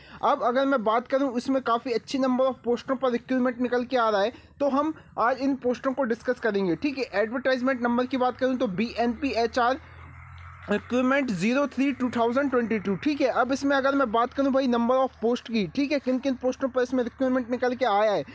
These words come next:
तो बात करूं भाई जूनियर टेक्नीशियन इंक फैक्ट्री, जूनियर टेक्नीशियन प्रिंटिंग, जूनियर टेक्नीशियन इलेक्ट्रिकल आईटी, ठीक है। number of post की बात करूं तो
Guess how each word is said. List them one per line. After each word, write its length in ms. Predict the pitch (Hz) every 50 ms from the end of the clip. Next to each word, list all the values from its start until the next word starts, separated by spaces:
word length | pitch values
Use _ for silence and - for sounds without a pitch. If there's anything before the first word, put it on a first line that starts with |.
| - - - - -
तो 80 | 254 247
बात 240 | 190 226 233 247 -
करूं 200 | - 277 277 269
भाई 140 | 277 285 220 185 -
जूनियर 400 | 190 226 233 247 262 294 294 262 -
टेक्नीशियन 520 | 240 233 - 254 262 262 - 311 285 285 233 -
इंक 200 | 247 277 269 320 262
फैक्ट्री, 520 | - 233 226 - - 247 262 277 302 311 - - - - - -
जूनियर 340 | 156 170 226 240 254 277 285 262
टेक्नीशियन 640 | - 240 233 - 262 262 262 294 277 285 285 247 - - _ - - - - _ _ _ -
प्रिंटिंग, 440 | 254 262 254 262 220 294 294 320 311 - - - _ _ _ _ 156
जूनियर 360 | 151 208 247 247 277 302 285
टेक्नीशियन 560 | - 247 240 - 262 262 254 240 302 285 220
इलेक्ट्रिकल 600 | 185 220 226 233 233 - - 269 226 277 285 277 -
आईटी, 400 | - 208 208 196 156 - 185 175
ठीक 240 | - 269 302 285 285
है। 120 | 247 190 - - - - - 220
number 200 | 233 247 269 285
of 120 | 294 285 247 - 220
post 260 | 233 254 262 - -
की 80 | 269 285
बात 240 | 269 269 269 262
करूं 240 | - 269 262 285 311 381 - 349 - - - -
तो 240 | - 277 302 311 -